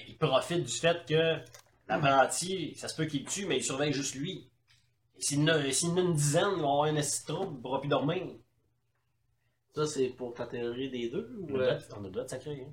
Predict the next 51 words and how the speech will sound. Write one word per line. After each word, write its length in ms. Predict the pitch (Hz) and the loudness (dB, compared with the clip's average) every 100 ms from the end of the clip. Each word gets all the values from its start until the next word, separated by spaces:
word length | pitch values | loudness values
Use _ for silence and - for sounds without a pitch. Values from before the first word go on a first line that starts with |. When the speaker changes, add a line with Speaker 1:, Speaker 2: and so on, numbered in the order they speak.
| - | -4
Speaker 1:
Oui, 140 | 139 | -2
c'est 100 | 143 | -2
ma 100 | 120 | -2
théorie 280 | 117 117 117 | -2 -2 -2
des 100 | 117 | -6
deux. 160 | 117 123 107 | -6 -6 -10
Speaker 2:
Ok, 160 | 101 110 113 107 | -10 -8 -8 -8
oui, 160 | 110 117 | -12 -10
t'as 100 | 104 | -10
d'autres 180 | 101 | -12
sacrés. 320 | - - 104 _ _ _ _ _ - | -16 -20 -20 _ _ _ _ _ -20
Speaker 1:
Parfait. 340 | 95 95 98 _ - 113 | -18 -16 -18 _ -16 -10
Speaker 2:
Mais, 300 | 113 113 - - | -8 -8 -10 -12
mais, 220 | 117 120 120 254 | -6 -4 -2 -2
<laughs> 440 | - 175 147 - - _ _ _ _ | 0 -2 -4 -8 -18 _ _ _ _
oui, 140 | 110 143 | -8 -4
oui, 140 | 196 190 | 0 0
mais 360 | 131 117 113 - | -2 -4 -6 -8
ça, 400 | - - 165 180 | -12 -10 -10 -8
c'est, 300 | 139 120 - | -8 -10 -10
ça, 140 | 180 | -8
c'est 100 | 180 | -4
correct, 300 | 143 165 170 | -2 -2 -4
mais 80 | 131 135 | -4 -4
ils 60 | 120 | -4
savent. 480 | - 180 202 98 - _ | 2 2 2 -2 -12 _
Ils 100 | - | -8
savent 200 | 123 127 | -6 -2
déjà, 200 | 131 156 | -2 -2
tu-, 880 | 175 - - - - _ - _ _ | -4 -6 -8 -8 -16 _ -20 _ _
tout 80 | - | -6
le 60 | 139 | -2
monde 200 | 180 185 | 0 0
le 80 | 135 | 0
sait 220 | - 175 | 2 0
qu'il 160 | 147 | 2
y 440 | 131 123 120 120 117 | 0 0 -2 -2 -2
a, 100 | 110 - - | -4 -6 -14
il 60 | 107 | -14
y 40 | |
a 40 | 101 | -10
seulement 320 | 107 113 117 | -8 -4 -4
deux 180 | 117 117 | -2 -6
sites 260 | - 147 | -4 -6
depuis, 520 | 131 113 117 117 113 104 | -6 -8 -6 -4 -4 -4
euh, 120 | 95 | -8
que 120 | - | -10
Bang 340 | 104 110 113 110 | -8 -6 -6 -8
a 80 | 104 | -12
instauré 320 | - 101 104 | -10 -10 -10
ça. 280 | - 175 | -6 -6